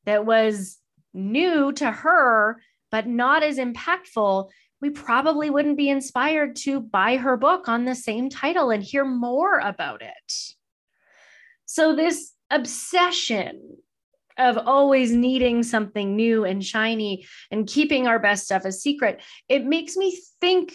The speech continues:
that we're all people producing seasonal clothing lines. <laughs> that we have to have something new for every single season and every single year, as though we're doing a show of something brand new. But even in the fashion industry,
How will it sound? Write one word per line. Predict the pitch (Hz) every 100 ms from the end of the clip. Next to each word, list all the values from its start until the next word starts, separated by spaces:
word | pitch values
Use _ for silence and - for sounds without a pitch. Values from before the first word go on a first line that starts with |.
| - _ _ 240
that | 294 294 269 277
we're | 247 233 277 277
all | 254 285 285
people | 294 285 254
producing | 247 247 240 247 240
seasonal | 240 233 240 262 254
clothing | 254 220 240 262
lines. | 202 165 190 175 - - -
<laughs> | _ _ _ _ _ _ _ _ _ _ _ _ -
that | 254
we | 269 262
have | 254 262
to | 294
have | 302 262
something | 247 269 262 269 226
new | 226 247
for | 233 214
every | 214 247 214 214
single | 214 233 226 214
season | 202 240 220 208
and | 190
every | - 214 214 214
single | 196 202 190
year, | 185 220 262 240
as | 208
though | 202 214
we're | 208
doing | 196 220 220 196
a | 190
show | - 240 240 208
of | 190
something | 208 196 202 190
brand | 185 185 196
new. | 294 320 190 - - - -
But | 240
even | 262 302 311
in | 269 240
the |
fashion | 233 285 320 311 240
industry, | 208 196 - 214 196